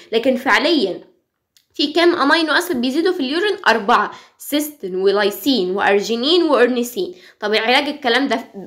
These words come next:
بايه؟ ان انت يا اما اول حاجه هتزود حجم اليورين.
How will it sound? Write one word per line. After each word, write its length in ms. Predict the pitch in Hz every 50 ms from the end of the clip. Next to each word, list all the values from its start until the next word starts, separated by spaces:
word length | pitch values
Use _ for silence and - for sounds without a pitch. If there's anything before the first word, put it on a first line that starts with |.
| - - -
بايه؟ 320 | 202 202 - 233 233 226 - - - _ _ - - -
ان 120 | 277 285
انت 180 | 302 294 - -
يا 260 | 220 214 233 - -
اما 240 | 294 254 202 180 - - - - _ - -
اول 300 | 269 311 302 285 277 277
حاجه 280 | - 247 208 202 202
هتزود 600 | 208 - 240 214 185 190 277 311 339 302 254 247
حجم 320 | - - 311 311 269 294 277
اليورين. 400 | 254 233 233 254 302 403 480